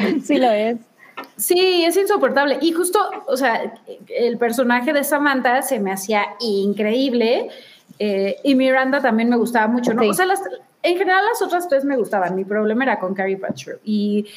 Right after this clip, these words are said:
Speaker 2: y pues pensar que ahorita no vaya a estar Samantha, siento que la, eh,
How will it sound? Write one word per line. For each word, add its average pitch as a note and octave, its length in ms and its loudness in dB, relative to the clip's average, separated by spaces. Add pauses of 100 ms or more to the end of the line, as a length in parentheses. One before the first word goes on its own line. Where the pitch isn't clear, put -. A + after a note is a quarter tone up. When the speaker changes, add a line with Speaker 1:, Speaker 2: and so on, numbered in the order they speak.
(920)
Speaker 2:
y D4 100 2
pues D#4 180 0
pensar E4+ 360 0
que A4 80 0
ahorita G#4 240 2
no F#4 100 0
vaya F4+ 160 2
a A3+ 40 2
estar C4 260 0
Samantha, C4 560 2
siento D#4 360 -2
que D4 360 -2 (380)
la, A3+ 280 2
eh, B3 140 -4